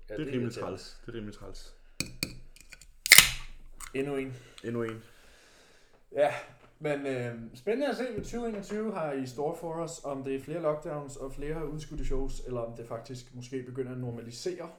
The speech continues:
Speaker 1: en lille smule, øh, i slutningen af året.
Speaker 2: Ja. Ja, i slutningen af året.
Speaker 1: Jamen, jeg tænker sådan på den anden side af sommer.
Speaker 2: Ja. Det håber jeg, for jeg gider snart ikke det her mere,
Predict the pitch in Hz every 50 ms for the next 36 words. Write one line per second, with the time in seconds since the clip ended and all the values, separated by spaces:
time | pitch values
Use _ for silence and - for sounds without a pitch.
0 | - - - _ _ - 131 127 127 131 135 143 151 - 143 139 139 156 151 -
1 | - - 131 127 123 120 120 120 120 - - 131 135 143 135 127 123 110 - 123
2 | 123 - - - - - - - - - - - 117 117 - - - - - -
3 | - - - - 110 110 110 - 135 135 131 139 127 113 101 85 82 90 - -
4 | - - - - 147 156 156 139 127 123 - 123 120 117 113 120 120 117 127 120
5 | 117 123 127 - 156 147 147 - 120 107 107 117 127 123 - - - - - -
6 | - - 104 101 - - - - - - - - - - - - - - - 107
7 | 113 110 104 110 113 110 107 107 - - 117 104 - - 113 117 107 - - -
8 | - - - - - - 107 - - 95 95 95 95 98